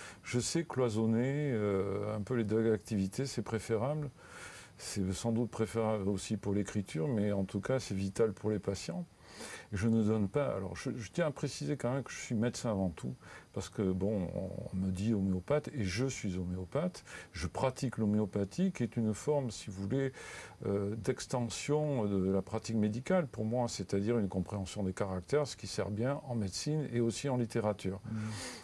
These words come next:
Speaker 1: Mais je suis avant tout un médecin, quoi.
Speaker 2: Je, je me posais la question, j'ai, j'ai lu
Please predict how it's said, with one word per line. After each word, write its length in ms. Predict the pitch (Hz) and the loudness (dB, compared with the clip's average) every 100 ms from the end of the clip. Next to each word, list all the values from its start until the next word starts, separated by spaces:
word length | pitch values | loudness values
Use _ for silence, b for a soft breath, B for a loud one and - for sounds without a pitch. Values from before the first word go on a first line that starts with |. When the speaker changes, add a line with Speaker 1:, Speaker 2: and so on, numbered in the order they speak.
| B - | B 2
Speaker 1:
Mais 300 | 110 170 120 | 4 4 2
je 120 | 92 | 0
suis 220 | - 139 | -2 0
avant 200 | 110 92 | 2 2
tout 180 | - 147 | 0 0
un 60 | |
médecin, 380 | 113 107 - 98 | 0 0 -2 -4
quoi. 220 | 85 104 - B B B - | -4 -6 -8 B B B -8
Speaker 2:
Je, 160 | 165 277 | -4 0
je 80 | 151 | 2
me 120 | 180 | 2
posais 220 | 214 208 | 4 4
la 100 | 208 | 4
question, 420 | - 151 - 202 | 4 2 2 0
j'ai, 260 | 190 147 143 | 2 4 4
j'ai 180 | 120 139 | 4 4
lu 280 | 135 190 | 6 4